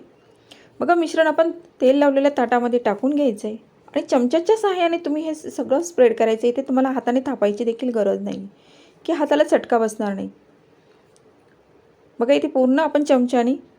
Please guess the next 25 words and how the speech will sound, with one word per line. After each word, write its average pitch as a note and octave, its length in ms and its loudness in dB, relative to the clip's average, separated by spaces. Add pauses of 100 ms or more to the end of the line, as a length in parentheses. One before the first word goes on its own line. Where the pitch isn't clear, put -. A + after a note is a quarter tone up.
(220)
तुम्ही C4+ 160 2
स्पॅच्युला C#4 480 2
घेऊ C#4+ 180 2
शकता B3 360 0 (160)
किंवा C#4+ 160 0
एखादी C#4 340 -6
वाटीला A#3+ 440 2
थोडंसं C#4 340 2
तेलाचा G#3+ 340 0
हात B3+ 100 -4 (120)
किंवा B3+ 160 2
पाण्याचा G#3 400 -4
हात G#3+ 140 -6
लावून A3 220 -2
घ्यायचा G#3+ 380 -2
आणि B3+ 460 -10
त्याने A3 220 4
देखील B3 320 0
तुम्ही A#3 180 0
हे B3 60 2
पसरवून A#3 420 2 (560)
थापून G#3 320 -6
घ्यायचं G3 280 -2
आहे G3 160 -4
एकसारखं. G3+ 560 -8